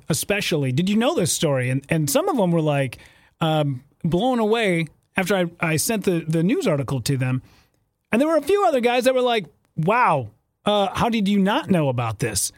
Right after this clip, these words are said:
I, I, I don't know what it was, but for some reason, I guess maybe just because he was, like,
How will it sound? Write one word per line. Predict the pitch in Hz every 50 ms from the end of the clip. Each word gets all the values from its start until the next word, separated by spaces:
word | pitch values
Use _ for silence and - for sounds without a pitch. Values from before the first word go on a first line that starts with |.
| _ _ _ _ _ _ _ _ -
I, | - 311
I, | 302 - - 202 - - - _ _ _ _ - - - _ _ -
I | - 294
don't | 339 320
know | 294 233
what | 190 175 170 208 240 226
it | 190
was, | 196 214 226 240 262 262 247 - - - _ - _ -
but | 190 170 175
for | 190
some | - 254 262 277
reason, | 269 254 240 269 -
I | 175 170
guess | - 320 349 - 311
maybe | 349 349 330 277
just | 214 269 247 -
because | - 226 - 226 220 180
he | - 226
was, | 214 208 175
like, | 190 180 160 147 -